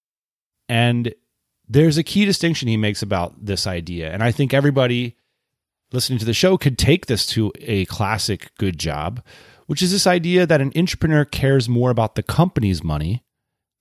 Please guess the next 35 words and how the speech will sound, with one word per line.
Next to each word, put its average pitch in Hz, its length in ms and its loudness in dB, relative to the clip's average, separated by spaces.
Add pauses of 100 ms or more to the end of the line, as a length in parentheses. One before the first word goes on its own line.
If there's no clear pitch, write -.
than 101 240 2
their 92 240 -2
own. 90 320 -6 (920)
And 120 340 2 (320)
this 135 280 4
is 202 120 0
a 208 60 6
really 139 440 2
interesting 123 500 -2
distinction 107 600 -4
of, 95 240 -6
like, 92 220 -4
which 107 640 0 (380)
side 127 320 4
of 113 80 2
the 110 60 2
mindset 98 640 0
fence 87 420 -4
you 98 120 -2
find 92 320 -2
yourself 127 420 2
on 143 400 2
when 110 120 2
you're 101 120 0
part 101 260 -2
of 87 80 -2
a 85 40 -2
team. 85 460 -4 (680)
Now, 110 340 2 (640)
part 151 240 4
of 127 280 2 (340)
what - 240 -2
being 131 160 0
an 113 100 -2
entrepreneur 127 760 2